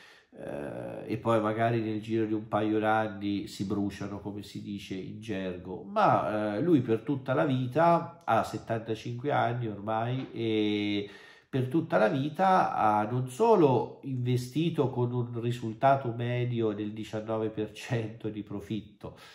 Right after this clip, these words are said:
quindi parliamo di risultati eccezionali, ma un po' come un Ray Dalio o Warren Buffett, che tra l'altro spesso citano a lui e, e lo apprezzano,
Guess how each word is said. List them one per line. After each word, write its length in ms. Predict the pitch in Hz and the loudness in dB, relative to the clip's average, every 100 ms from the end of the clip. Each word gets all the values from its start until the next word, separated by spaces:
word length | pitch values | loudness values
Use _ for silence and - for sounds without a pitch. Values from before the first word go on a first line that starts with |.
| - - | -20 -20
quindi 240 | - 107 95 | -6 -6 -6
parliamo 640 | - 104 98 107 104 104 98 | -4 -2 0 2 0 0 -4
di 100 | 101 | -6
risultati 760 | 98 98 90 98 101 101 98 | -6 -8 -4 -4 -2 -6 -6
eccezionali, 1000 | 120 - 98 - - 104 110 92 90 90 - - - - - - | -10 -12 -14 -12 -8 -4 0 0 -2 -6 -10 -20 -20 -20 -20 4
ma 240 | - 117 | 8 8
un 200 | 110 110 | 6 4
po' 240 | 147 151 131 | 8 8 8
come 220 | 123 113 | 2 2
un 120 | 110 | -2
Ray 180 | 110 113 | -2 2
Dalio 540 | 131 131 120 104 101 | 6 6 6 4 2
o 220 | 95 87 | 0 0
Warren 480 | 107 110 123 117 113 | 0 2 2 0 2
Buffett, 640 | 127 131 117 - 101 - 95 | 6 8 6 0 -6 -6 -6
che 260 | 101 - - | -6 -6 -4
tra 120 | 110 | 4
l'altro 480 | 143 - 127 110 - | 6 6 0 -2 -6
spesso 760 | - - 143 - 180 - - | -4 2 2 2 -4 -4 -8
citano 560 | - - 131 117 107 110 | -10 -4 0 0 0 0
a 60 | 107 | 2
lui 560 | 127 131 117 104 101 | 2 4 4 4 0
e, 420 | - 92 90 104 | -4 -4 -2 -2
e 40 | 107 | 0
lo 140 | 110 | 0
apprezzano, 920 | 107 - 110 92 87 - 120 147 160 | -2 -2 -2 -2 -2 -4 -2 0 0